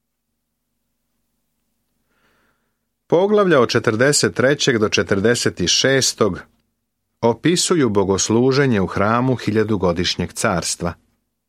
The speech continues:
Dok razgovaramo o ovom hramu, treba da imamo na umu da je u posljednjim danima postojanja Solomonovog hrama Šekina slava otišla.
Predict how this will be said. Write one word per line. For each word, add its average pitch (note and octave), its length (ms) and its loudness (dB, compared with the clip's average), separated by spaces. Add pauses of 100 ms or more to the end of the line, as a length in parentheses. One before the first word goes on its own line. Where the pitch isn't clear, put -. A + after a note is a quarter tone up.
(1000)
Dok A2 360 -2
razgovaramo G2+ 1000 0
o G2+ 220 -2
ovom F#2 240 -2
hramu, A2+ 560 -2 (960)
treba G#3 300 2
da D3+ 120 2
imamo D#3 360 2
na B2+ 160 2
umu A2+ 420 2 (340)
da G2+ 140 0
je G2+ 120 2
u G2 100 2
posljednjim A#2+ 720 0
danima A2+ 540 0
postojanja A#2 840 0
Solomonovog G2 800 0
hrama A#2+ 560 -2 (840)
Šekina A#2 600 0
slava A#2+ 420 0
otišla. A2+ 560 -2